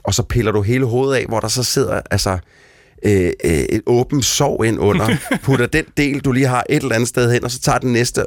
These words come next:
Speaker 1: som er, har et, et hul som åbent sår, og så ned over din,
Speaker 2: Øv.
Speaker 1: din, dit håndtag der. Altså, alt er så sindssygt ulækkert.
Speaker 2: Ja.
Speaker 1: Øh,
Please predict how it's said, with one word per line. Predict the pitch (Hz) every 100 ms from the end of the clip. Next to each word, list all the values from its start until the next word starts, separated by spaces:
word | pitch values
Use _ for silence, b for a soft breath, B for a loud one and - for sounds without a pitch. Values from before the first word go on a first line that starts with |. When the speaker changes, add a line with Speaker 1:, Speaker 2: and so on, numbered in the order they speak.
| - -
Speaker 1:
som | 139 127 -
er, | 107
har | 101 - 104
et, | 92 -
et | 87
hul | 120 180
som | - 170 101
åbent | 151 147 135
sår, | 147 - -
og | 135
så | 139
ned | 135 139
over | 104 101 107
din, | 120 110 95 B
Speaker 2:
Øv. | 117 120 113 98
Speaker 1:
din, | 113 107
dit | - 104
håndtag | 104 110 - 110
der. | 104
Altså, | - 107 -
alt | 175 180 151
er | 165
så | 180 170
sindssygt | - 214 - - -
ulækkert. | 131 95 82 - 107
Speaker 2:
Ja. | 98 B B B B -
Speaker 1:
Øh, | 104 95 95